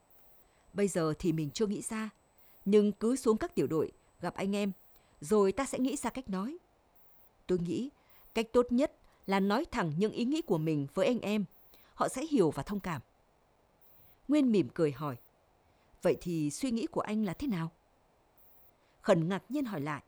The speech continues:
"Cậu còn phải hỏi mình?" "Chứ sao, tôi muốn, trước hết, chúng ta hãy nói hết những suy nghĩ thực của mình với nhau,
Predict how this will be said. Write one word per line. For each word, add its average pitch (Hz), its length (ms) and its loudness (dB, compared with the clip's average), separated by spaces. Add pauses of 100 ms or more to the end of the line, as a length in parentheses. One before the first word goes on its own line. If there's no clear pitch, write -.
(960)
"Cậu 175 240 4
còn 196 160 -2
phải 175 140 -4
hỏi 160 180 -4
mình?" 175 220 0 (1000)
"Chứ 262 140 -4
sao, 196 380 -4 (560)
tôi 185 120 4
muốn, 185 320 -2 (380)
trước 277 200 -2
hết, 277 220 -2 (280)
chúng 208 200 0
ta 202 180 -4
hãy 180 180 -4
nói 208 240 -2
hết 320 240 -6
những 220 180 -2
suy - 160 -4
nghĩ 262 160 -2
thực - 200 -6
của 165 100 0
mình 147 240 -2
với 220 80 -6
nhau, 208 280 -6